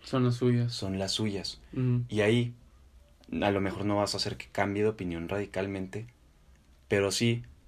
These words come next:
Speaker 2: lo vas a hacer caer en cuenta ciertos detalles en sus contra-, en sus, en las cosas que dice, que se contradicen,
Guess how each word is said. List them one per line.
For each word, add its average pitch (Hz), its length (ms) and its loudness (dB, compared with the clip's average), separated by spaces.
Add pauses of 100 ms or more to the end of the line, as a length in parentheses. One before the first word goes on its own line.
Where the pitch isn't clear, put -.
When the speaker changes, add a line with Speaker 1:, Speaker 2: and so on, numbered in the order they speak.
(180)
Speaker 2:
lo 90 160 0
vas 92 120 0
a 101 40 -2
hacer 98 200 -2
caer 101 220 0
en 107 120 -2
cuenta 104 420 -2 (720)
ciertos 98 500 -2
detalles 98 760 0 (380)
en 90 60 -10
sus 101 240 -6
contra-, 101 400 -2
en 95 200 -4
sus, - 560 -6 (320)
en 104 100 0
las 92 140 4
cosas 107 260 -2
que 123 100 2
dice, 117 300 2 (400)
que - 100 -4
se - 140 0
contradicen, 110 680 -2